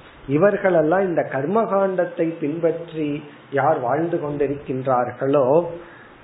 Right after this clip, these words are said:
தே முஹ்யந்தி, அவர்கள் மோக வசத்தில் வீழ்ந்து விடுகின்றார்கள். தே முஹ்யந்தி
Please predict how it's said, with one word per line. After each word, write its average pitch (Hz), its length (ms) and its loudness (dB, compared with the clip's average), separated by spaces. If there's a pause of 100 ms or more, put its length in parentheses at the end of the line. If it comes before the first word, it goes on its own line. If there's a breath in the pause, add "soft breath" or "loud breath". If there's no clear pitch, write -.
(140)
தே 180 260 4 (640)
முஹ்யந்தி, 147 1160 -2 (680)
அவர்கள் 147 580 2 (280)
மோக 208 420 4 (140)
வசத்தில் 156 680 0
வீழ்ந்து 151 480 2
விடுகின்றார்கள். 143 1160 -2 (920)
தே 180 180 2 (200)
முஹ்யந்தி 165 760 2